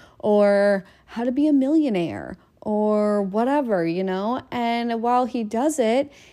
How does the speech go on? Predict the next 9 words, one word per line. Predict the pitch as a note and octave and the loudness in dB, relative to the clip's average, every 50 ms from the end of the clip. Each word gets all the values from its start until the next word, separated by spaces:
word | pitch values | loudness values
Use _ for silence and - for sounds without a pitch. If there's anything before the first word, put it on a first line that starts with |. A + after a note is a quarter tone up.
| _ | _
he | _ - - B3+ B3+ B3+ C4 B3+ | _ -8 -4 -2 0 0 0 -2
basically | A#3+ A3+ - _ - - B3 D#4 E4+ - - G#3+ F#3+ - - F#3+ F#3 F#3+ G#3 G#3 | -2 -4 -6 _ -2 0 0 0 0 -2 -4 -4 -4 -2 -2 0 0 0 -2 -4
talks | - G3 F3+ F#3+ F#3 - - | -4 -4 -4 -4 -4 -4 -2
about | G3+ G#3 G#3 G#3+ | 0 0 0 0
how | G3+ A3 A3 | 0 -2 -2
women | G#3 F#3+ G3+ G#3+ B3 C4 | 0 0 -2 -2 -2 -2
are | C#4 C#4 C#4 C#4+ B3+ - - _ _ _ _ _ | -2 -2 -2 -2 -4 -6 -12 _ _ _ _ _
men's | - G3+ G#3+ A#3+ C4 C#4 C4+ C4+ - | -4 -2 -2 0 0 0 -2 -2 -6
property | - - - A#3+ C#4 F4+ G4 - A#3 G3 F#3 F3+ F3+ F3 F3 F3 F3 | -12 -6 -2 0 0 0 -2 -2 -4 -2 -2 -2 -2 -2 -2 -4 -4